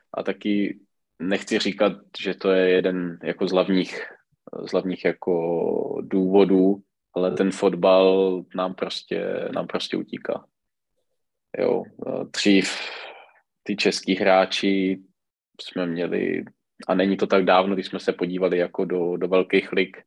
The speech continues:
tak jsme v každý velký lize měli zastoupení. Momentálně prostě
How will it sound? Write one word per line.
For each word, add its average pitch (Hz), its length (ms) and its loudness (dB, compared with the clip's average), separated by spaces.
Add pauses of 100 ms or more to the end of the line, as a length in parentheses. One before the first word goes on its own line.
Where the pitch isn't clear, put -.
(540)
tak - 120 -16
jsme 101 140 -2
v - 60 -14
každý 95 300 0
velký 95 300 2
lize 92 220 -2
měli 92 280 -4
zastoupení. 95 800 -2 (200)
Momentálně 90 680 -2
prostě 95 720 -4